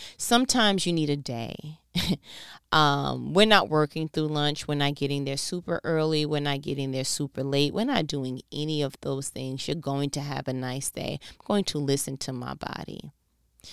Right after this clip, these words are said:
Sometimes you do need to get out the house. You need to go ahead and set up that babysitting. You need to get away from the kids. Sometimes you need, you know, the day with or without your spouse for a little bit, you know, open communication. "Hey,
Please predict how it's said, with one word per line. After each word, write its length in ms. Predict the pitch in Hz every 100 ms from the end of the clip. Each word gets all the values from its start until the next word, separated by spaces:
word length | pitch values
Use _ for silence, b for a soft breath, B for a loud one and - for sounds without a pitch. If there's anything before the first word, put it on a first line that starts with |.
| B -
Sometimes 760 | - 202 214 208 196 196 -
you 100 | 202
do 280 | 190 233 240
need 220 | 202 180
to 100 | 160
get 240 | 151 143 139
out 200 | 139 -
the 80 |
house. 400 | 143 143 139 151
You 80 | 147
need 220 | 143 139 139
to 60 |
go 200 | 147 135
ahead 240 | 139 143 139
and 100 | 143
set 200 | 143 143
up 120 | -
that 180 | 156 170
babysitting. 580 | 175 185 - 175 170
You 60 | 165
need 160 | 147 -
to 60 |
get 120 | 131
away 200 | - 131
from 180 | 139 147
the 80 | 139
kids. 640 | - 208 190 185 170 - B B -
Sometimes 640 | - 143 - 147 147 143
you 60 | 156
need, 240 | 156 160 196
you 140 | 175
know, 160 | 156 151
the 120 | 143
day 280 | 127 139 147
with 380 | 135 139 170 180
or 80 |
without 380 | 165 - 165 170
your 100 | 180
spouse 460 | - - 147 170 170
for 120 | 190
a 40 |
little 280 | 185 190 196
bit, 280 | 202 202 214
you 80 | 156
know, 200 | 156 160
open 280 | - 143 160
communication. 760 | - 175 175 180 160 170 - 190
"Hey, 320 | 143 151